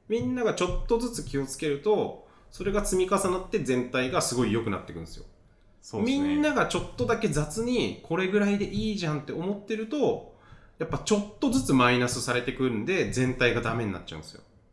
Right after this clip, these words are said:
Speaker 2: うん。
Speaker 1: だからその、まず、「ちょっとだけ俺がやってるんだぜ」っていうのを、
Speaker 2: <laughs>
Speaker 1: ちょっと聞いてくのいいかなと思って。
Speaker 2: 「ちょっと俺はこれをやってるぜ」の
Speaker 1: はい。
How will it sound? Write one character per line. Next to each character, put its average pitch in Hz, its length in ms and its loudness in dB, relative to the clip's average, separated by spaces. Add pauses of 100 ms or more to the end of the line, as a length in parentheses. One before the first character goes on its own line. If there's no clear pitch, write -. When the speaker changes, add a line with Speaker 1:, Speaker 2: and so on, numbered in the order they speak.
Speaker 2:
う 95 40 -10
ん。 90 280 -10 (460)
Speaker 1:
だ 226 80 0
か 175 100 -2
ら 143 60 0
そ 151 100 0
の、 147 80 6
ま 214 160 4
ず、 107 360 -2 (760)
「ち - 80 -2
ょ 220 60 2
っ - 180 -12
と 262 100 0
だ 262 140 2
け 262 100 -2
俺 247 220 4
が 240 60 4
や 240 140 -2
っ - 40 -18
て 247 80 -2
る 240 80 0
ん 233 40 0
だ 175 120 4
ぜ」 143 140 2 (240)
っ - 40 -20
て 120 80 0
い 107 60 2
う 104 40 0
の 95 80 -2 (220)
を、 - 100 -8 (100)
Speaker 2:
<laughs> 104 120 -14
Speaker 1:
ち 143 60 -6
ょ - 20 -6
っ - 20 -12
と 135 120 -8
聞 160 240 -4
い - 20 -2
て 160 140 0
く 170 80 0
の 107 280 -2 (160)
い 135 120 -6
い 123 40 -10
か 95 120 -8
な 90 60 -4 (300)
と 87 100 -14
思 87 80 -14
っ - 20 -20
て。 - 100 -20
Speaker 2:
「ち 143 80 -6
ょ 151 40 -6
っ - 40 -10 (160)
と 107 120 -2
俺 107 180 -2
は 107 60 -6
こ 110 160 -6
れ 107 100 0
を 104 100 -2
や 104 120 -2
っ - 140 -12
て 123 80 -2
る 117 120 -2
ぜ」 120 180 -2
の 95 220 -6
Speaker 1:
は 104 240 -6
い。 85 160 -8